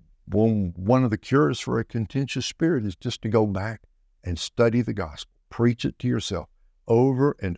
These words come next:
over and over again. What a great salvation we've been given. So now we shall give back to the Lord. We shall give back to him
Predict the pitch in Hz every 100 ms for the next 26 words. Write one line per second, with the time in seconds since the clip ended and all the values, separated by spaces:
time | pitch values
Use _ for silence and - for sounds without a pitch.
0 | - 104 113 104 113 - _ _ - 95
1 | 92 98 98 92 87 80 73 _ _ _
2 | _ _ _ _ 120 143 120 98 110 120
3 | 123 - 120 120 110 123 - 101 104 131
4 | 107 117 110 87 82 85 _ _ _ -
5 | 110 98 104 73 - _ _ - 113 110
6 | 123 120 107 120 - 113 110 - 113 95
7 | 80 - - _ _ _ _ _ _ _
8 | _ _ _ 95 101 95 117 107 113 -
9 | 92 90 85